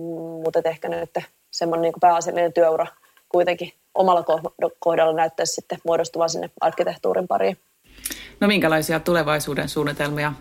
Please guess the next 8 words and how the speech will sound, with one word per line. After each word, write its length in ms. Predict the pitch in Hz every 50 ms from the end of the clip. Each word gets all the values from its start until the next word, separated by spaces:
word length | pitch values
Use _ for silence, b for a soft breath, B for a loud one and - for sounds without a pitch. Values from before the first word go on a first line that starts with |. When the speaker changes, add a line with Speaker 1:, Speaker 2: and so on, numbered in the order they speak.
| -
Speaker 2:
itselläsi 480 | - 147 - - 151 151 151 - 160 170
on 140 | 160 160 156
niin 260 | 156 156 156 156 147 -
urheiluuran 760 | - 185 180 185 170 175 175 165 165 165 160 170 165 165 165
kuin 220 | 160 - 165 165 160
sitten 440 | - 170 170 - 175 175 175 170 -
työurankin 560 | - 196 156 147 147 - 165 156 151 - -
suhteen? 420 | - 170 160 - - - - 185